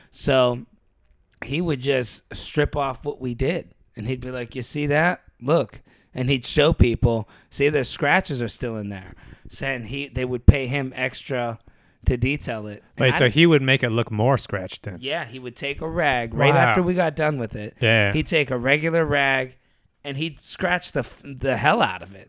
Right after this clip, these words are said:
Speaker 1: <laughs>
Speaker 2: Wow.
Speaker 1: You know, he'd take this spray, and he'd wipe off everything that we just did completely.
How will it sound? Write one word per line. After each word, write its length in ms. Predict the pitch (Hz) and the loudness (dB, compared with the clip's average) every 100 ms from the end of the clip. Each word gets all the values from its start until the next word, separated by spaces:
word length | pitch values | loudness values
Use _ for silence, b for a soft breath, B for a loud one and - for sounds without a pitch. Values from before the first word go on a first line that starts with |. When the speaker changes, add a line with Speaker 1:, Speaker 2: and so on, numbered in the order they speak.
| 131 | -2
Speaker 1:
<laughs> 400 | 214 160 - 120 | 2 2 -2 -2
Speaker 2:
Wow. 220 | 120 139 | 2 4
Speaker 1:
You 60 | 135 | 4
know, 120 | 151 | 4
he'd 200 | 156 151 | 2 0
take 260 | - 160 - | 2 0 0
this 160 | 160 | -4
spray, 460 | - - 156 147 175 | -4 0 4 6 6
and 100 | 143 | 2
he'd 120 | 139 | -2
wipe 300 | 127 151 151 | 0 0 2
off 220 | 151 135 | 0 0
everything 460 | 139 151 160 165 160 | 0 0 -2 -2 -4
that 100 | 156 | -6
we 140 | 151 | -6
just 280 | 147 160 127 | -6 -8 -6
did 220 | 151 139 | -4 -6
completely. 680 | - 123 123 131 127 95 | -8 -12 -10 -12 -12 -20